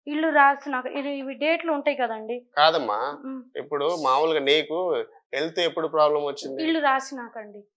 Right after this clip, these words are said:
Speaker 2: ఇల్లు రాసిన
Speaker 1: ఆ,
Speaker 2: తర్వాత.
Speaker 1: ఫొటోస్
Speaker 2: నేను
Speaker 1: కూడా
Speaker 2: అనేది,
Speaker 1: ఉన్నాయి.
Speaker 2: ఇల్లు రాయకముందు ఏం చేసేవాళ్ళు అసలు మీరు?
Speaker 1: ఎవరు, నేనా?
Speaker 2: ఆ.
Speaker 1: హౌస్ వైఫ్, నేను చేయను.
Speaker 2: ఓకే.
Speaker 1: రెంట్లు వస్తాయి, ఒక డెబ్బై వేలు రెంట్లు వస్తాయి
Speaker 2: ఆ.
Speaker 1: నాకు.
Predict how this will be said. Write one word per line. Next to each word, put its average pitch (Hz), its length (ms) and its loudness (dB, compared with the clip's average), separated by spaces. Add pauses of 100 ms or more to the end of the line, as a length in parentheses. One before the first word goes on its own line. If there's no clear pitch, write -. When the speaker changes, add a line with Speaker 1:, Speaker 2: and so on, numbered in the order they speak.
Speaker 2:
ఇల్లు 156 140 -4
రాసిన 143 340 0
Speaker 1:
ఆ, - 40 -2
Speaker 2:
తర్వాత. 107 220 -2
Speaker 1:
ఫొటోస్ 302 380 -2
Speaker 2:
నేను 147 120 6
Speaker 1:
కూడా 147 80 6
Speaker 2:
అనేది, 170 120 4
Speaker 1:
ఉన్నాయి. 175 180 0
Speaker 2:
ఇల్లు 175 180 0
రాయకముందు 175 580 2
ఏం 165 180 -2
చేసేవాళ్ళు 139 500 -2
అసలు 107 240 -10
మీరు? - 540 -20
Speaker 1:
ఎవరు, 262 160 -12
నేనా? 262 500 -10
Speaker 2:
ఆ. 294 140 2
Speaker 1:
హౌస్ 294 220 -4
వైఫ్, 262 260 -14
నేను 240 400 -20
చేయను. 226 280 -20 (280)
Speaker 2:
ఓకే. 294 120 0
Speaker 1:
రెంట్లు 294 240 -2
వస్తాయి, 254 300 -4
ఒక 226 140 -10
డెబ్బై 226 340 -10
వేలు 233 300 -14
రెంట్లు 220 300 -16
వస్తాయి 143 300 -4
Speaker 2:
ఆ. 131 40 0
Speaker 1:
నాకు. 202 280 -4